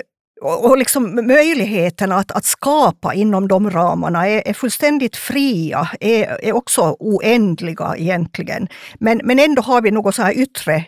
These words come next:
yttre parametrar, yttre faktorer som, som, som ger en sån här,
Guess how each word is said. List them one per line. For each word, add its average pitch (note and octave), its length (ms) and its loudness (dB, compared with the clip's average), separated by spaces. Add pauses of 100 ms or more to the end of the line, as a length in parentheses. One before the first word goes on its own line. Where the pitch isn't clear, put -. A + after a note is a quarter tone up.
(180)
yttre F#3+ 500 -2
parametrar, G#3+ 840 0
yttre A3 280 -4
faktorer G3+ 720 -2
som, F3 360 -2
som, F#3 380 -2
som G3 260 -2
ger A3+ 380 0
en E3 140 -2
sån F3+ 180 -2
här, F3 320 0